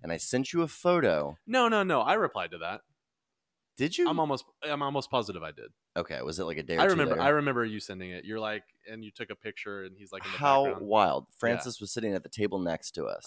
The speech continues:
Speaker 2: Uh-huh.
Speaker 1: at
Speaker 2: Did
Speaker 1: the
Speaker 2: you say, "What's up?"
Speaker 1: Henry. No.
Speaker 2: Oh.
Speaker 1: I, I knew he didn't know me.
Speaker 2: Yeah.
Speaker 1: Um,
Speaker 2: Okay.
Speaker 1: I have, like, you know, I never felt like I was, like, i-, i-, super popular at swayo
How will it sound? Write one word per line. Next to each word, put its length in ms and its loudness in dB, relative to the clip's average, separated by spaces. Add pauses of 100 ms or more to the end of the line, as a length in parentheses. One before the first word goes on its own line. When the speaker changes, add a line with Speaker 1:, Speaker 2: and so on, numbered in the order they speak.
(140)
Speaker 2:
Uh-huh. 100 -10 (260)
Speaker 1:
at 80 2
Speaker 2:
Did 80 -4
Speaker 1:
the 60 -4
Speaker 2:
you 60 -2
say, 160 2
"What's 120 2
up?" 80 6
Speaker 1:
Henry. 200 0 (520)
No. 380 2 (120)
Speaker 2:
Oh. 220 -12 (280)
Speaker 1:
I, 260 4
I 20 2
knew 240 -2
he 140 -6
didn't 240 -8
know 160 -4
me. 340 -8
Speaker 2:
Yeah. 120 -16
Speaker 1:
Um, 360 -2
Speaker 2:
Okay. 180 -14 (260)
Speaker 1:
I 120 4
have, 200 2
like, 380 4 (680)
you 140 4
know, 300 4 (120)
I 120 4
never 320 2
felt 340 6
like 160 0
I 120 4
was, 240 -2
like, 320 -10 (1000)
i-, 80 -4 (120)
i-, 60 -8
super 380 -4
popular 520 -4
at 100 -10
swayo 520 -6